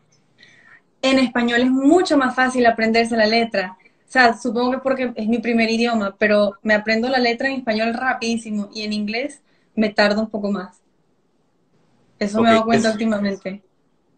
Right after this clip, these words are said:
Speaker 2: ¿es básico escuchar al otro?
Speaker 1: Sí, en todo, en cualquier idioma, ¿no? Escuchar
Speaker 2: Ok.
Speaker 1: al otro es,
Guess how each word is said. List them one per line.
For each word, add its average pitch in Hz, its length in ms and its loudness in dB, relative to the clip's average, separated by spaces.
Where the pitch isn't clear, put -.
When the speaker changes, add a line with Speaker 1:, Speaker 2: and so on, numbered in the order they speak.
Speaker 2:
¿es 131 240 2
básico 156 400 -2
escuchar 127 400 -4
al 156 120 -2
otro? 240 320 -12
Speaker 1:
Sí, 233 640 -2
en 220 160 0
todo, 233 380 4
en 214 160 -2
cualquier 220 380 2
idioma, 214 600 -2
¿no? 208 300 -2
Escuchar 208 400 -4
Speaker 2:
Ok. - 20 4
Speaker 1:
al 214 120 0
otro 208 360 -2
es, 202 360 -6